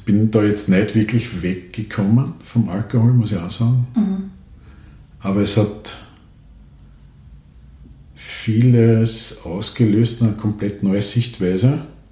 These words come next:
Speaker 1: bei mir aufgemacht und noch, noch ein größeres Verlangen, ganz einfach trocken zu werden. Ja.
Speaker 2: Mhm.
Speaker 1: Also der Wunsch danach und der Wunsch, ganz einfach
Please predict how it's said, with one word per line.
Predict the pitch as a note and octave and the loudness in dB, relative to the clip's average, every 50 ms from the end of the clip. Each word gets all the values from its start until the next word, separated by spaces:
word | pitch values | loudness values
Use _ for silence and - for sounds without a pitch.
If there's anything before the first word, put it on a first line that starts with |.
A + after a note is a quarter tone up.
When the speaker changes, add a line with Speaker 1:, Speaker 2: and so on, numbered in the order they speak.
| - - _ - - - - _ _ - - - - - - _ _ _ - | -20 -20 _ -20 -20 -20 -20 _ _ -20 -20 -20 -20 -20 -20 _ _ _ -10
Speaker 1:
bei | - G#2 | -6 -4
mir | G2+ G2+ G2+ G2 - | -2 -2 -2 -4 -4
aufgemacht | - F#2 - - - A#2 G2+ G2 A2+ A#2 - - - | -8 -10 -4 -2 0 0 2 0 0 -4 -4 -4 -4
und | A2 G2+ - - | -4 -4 -4 -2
noch, | F#2 F2 F#2+ A2+ A2+ A2+ - - - - - _ - - _ _ _ - - - - - | -2 0 2 2 2 0 -4 -12 -20 -20 -20 _ -20 -20 _ _ _ -20 -20 -20 -10 -4
noch | - G2 G2+ A2 | -2 0 2 2
ein | A#2 | 0
größeres | - - F#2 F#2+ G#2 - - A2+ A2 A2 | 2 2 2 2 2 0 0 0 0 0
Verlangen, | - - A#2+ G2+ F2 E2+ F2+ G2 G#2+ A2+ A#2 A2+ | 2 0 0 0 0 0 0 2 4 4 4 4
ganz | A2+ G#2 G2+ G#2+ | 2 0 0 0
einfach | G2 F#2+ G#2 G#2 | -2 -2 -4 -4
trocken | - - F2 E2+ E2+ - - F#2+ | -6 -6 -6 -6 -4 -4 -4 -4
zu | - - - - | -4 -6 -8 -8
werden. | E2 D#2+ E2+ F2 | -8 -8 -8 -10
Ja. | F2 F2+ F#2+ F#2+ - - - - - - - - - - G#3+ G#3+ | -10 -12 -12 -14 -16 -18 -20 -20 -20 -20 -20 -20 -14 -4 -2 0
Speaker 2:
Mhm. | G3+ F#3+ G#3 G#3 G#3 - - - - - - - - - - - - - - - - - - - | 0 0 -2 -4 -4 -6 -12 -16 -18 -18 -20 -20 -20 -20 -20 -20 -20 -20 -20 -20 -20 -20 -20 -16
Speaker 1:
Also | - - F2+ | -12 -10 -8
der | - - F2+ E2 F2 | -4 -4 -4 -2 0
Wunsch | F#2 G2+ G#2 - - - | 0 0 2 0 0 0
danach | F2+ F2 E2 D2+ D2+ D#2 E2 - | 0 0 0 0 -2 -4 -4 -4
und | F2+ F2+ - - | -4 -4 -2 -2
der | F2+ E2+ | -2 0
Wunsch, | F2+ G2 G2+ G#2 - - - - | 0 0 0 0 -2 -4 -6 -2
ganz | - F#2+ F2+ F#2 | 0 2 2 2
einfach | G2 F#2 F#2 A2 G#2 | 2 0 0 0 -2